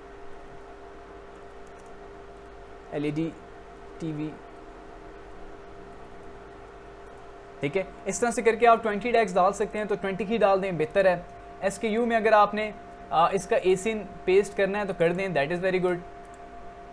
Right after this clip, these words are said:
आपको याद रहेगा मैंने product कहाँ से उठाई है। Location आप यहाँ पर कोई भी डाल दें,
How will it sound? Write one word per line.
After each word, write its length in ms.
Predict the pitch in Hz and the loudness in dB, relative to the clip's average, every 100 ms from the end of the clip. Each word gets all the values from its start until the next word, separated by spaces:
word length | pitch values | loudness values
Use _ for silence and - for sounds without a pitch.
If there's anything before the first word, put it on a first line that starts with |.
| - | 2
आपको 260 | 151 160 185 | 4 6 6
याद 240 | 156 180 | 8 8
रहेगा 220 | 185 180 | 6 4
मैंने 180 | 170 175 | 4 2
product 280 | 170 170 165 | 4 4 4
कहाँ 140 | 165 | 0
से 100 | 165 | -2
उठाई 240 | 165 160 156 | -2 -2 0
है। 80 | 156 | 0
Location 460 | 156 190 180 214 | 0 0 2 4
आप 200 | 202 185 | 6 6
यहाँ 180 | 180 185 | 4 4
पर 160 | 190 175 | 2 2
कोई 140 | 165 | 2
भी 100 | 185 | 6
डाल 240 | 180 175 | 8 8
दें, 140 | 170 | 6